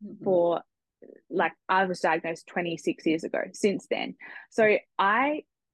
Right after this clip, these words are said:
Speaker 2: am looking less at a cure and more at easier ways of managing. I think, I hope that glucose monitors become smaller,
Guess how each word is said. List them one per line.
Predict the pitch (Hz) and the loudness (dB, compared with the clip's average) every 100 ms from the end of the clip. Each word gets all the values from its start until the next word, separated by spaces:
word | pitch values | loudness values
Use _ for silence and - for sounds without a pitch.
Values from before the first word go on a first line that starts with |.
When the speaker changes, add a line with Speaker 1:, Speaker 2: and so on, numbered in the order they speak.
| _ _ _ _ - - | _ _ _ _ -10 0
Speaker 2:
am | 254 240 | 2 4
looking | 196 196 - 175 180 | 2 -6 -8 -12 -8
less | 190 185 180 180 - | -4 0 0 -4 -8
at | 196 | -4
a | 190 | -2
cure | 185 - - 170 165 175 - - | -4 -8 -6 -4 -4 -6 -10 -10
and | 190 208 196 | -2 0 2
more | 196 196 233 233 | 2 2 0 0
at | 214 214 _ - - _ _ _ _ - | -4 -8 _ -16 -16 _ _ _ _ -2
easier | 196 190 196 185 | 0 2 4 2
ways | 175 160 170 - | 2 0 -2 -4
of | 185 175 | -8 -8
managing. | 175 165 165 202 - 208 - - - | -6 -4 -6 -8 -10 -12 -14 -16 -4
I | 208 | -4
think, | 208 208 185 - _ _ _ _ _ _ _ - | -2 -2 -4 -10 _ _ _ _ _ _ _ -2
I | 196 | -2
hope | 214 220 220 | 2 0 2
that | 226 196 | 0 -2
glucose | - 202 202 202 196 - | 0 -2 0 0 -2 -2
monitors | 185 185 180 180 | -4 -2 0 -2
become | 185 190 - 185 175 170 180 | -6 -12 -6 -2 -2 -4 -10
smaller, | - 196 190 185 185 196 269 | -6 -2 -2 0 -2 0 -2